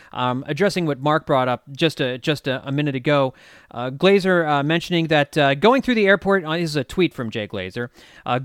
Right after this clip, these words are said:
"Going through the airport, two different Eagles fans came over asking if Eagles were trying to get in Deshaun Watson trade. Nope, not in the mix at this time."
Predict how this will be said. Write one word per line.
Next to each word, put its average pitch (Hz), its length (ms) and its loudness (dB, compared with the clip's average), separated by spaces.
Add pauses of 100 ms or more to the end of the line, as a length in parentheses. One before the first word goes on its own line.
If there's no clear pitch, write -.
"Going 269 240 8
through 240 140 0
the 175 120 4
airport, 156 400 0
two 247 140 0
different 196 240 -2
Eagles 180 180 -2
fans 156 260 -2
came 160 220 -2
over 147 160 0
asking 147 360 -2
if 127 120 -6
Eagles 156 340 -4
were 135 80 -10
trying 139 260 -4
to 127 60 -8
get 135 200 -2
in 127 100 -4
Deshaun 120 300 -6
Watson 120 340 -6
trade. 120 320 -4
Nope, 214 300 4
not 190 240 2
in 190 80 0
the 175 80 0
mix 175 420 -4
at 135 160 -6
this 123 180 -8
time." 220 400 -2